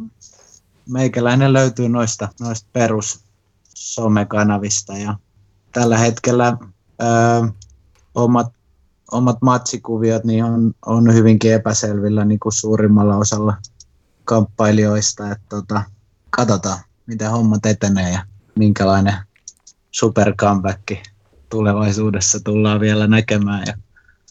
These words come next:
samaan aikaan tässä, tässä, tota, aika monipuolisesti omien treenien lomassa niin kehitä itteeni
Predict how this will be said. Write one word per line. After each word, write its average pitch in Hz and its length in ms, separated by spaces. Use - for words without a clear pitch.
samaan 113 340
aikaan 110 340
tässä, 110 400
tässä, 110 340
tota, 104 380
aika 107 200
monipuolisesti 104 1000
omien 110 400
treenien 104 500
lomassa 104 460
niin 98 300
kehitä 104 400
itteeni 101 640